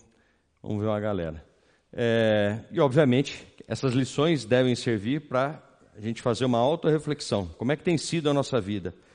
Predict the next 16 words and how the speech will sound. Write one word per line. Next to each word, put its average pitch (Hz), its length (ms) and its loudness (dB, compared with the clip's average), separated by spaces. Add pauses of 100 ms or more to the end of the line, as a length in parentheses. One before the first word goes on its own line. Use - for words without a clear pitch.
(140)
Será 139 280 0
que 160 120 0
a 139 40 4
gente 123 240 -2
tem 110 560 2 (400)
replicado, 143 960 0 (240)
é, 98 380 -4 (160)
é, 95 260 -8
esses 101 400 -8
maus 117 400 -2
hábitos 117 600 -2 (460)
nas 104 200 -4
nossas 104 340 -4
vidas? 117 520 -6 (1700)
Vamos 151 220 4
lá. 113 120 4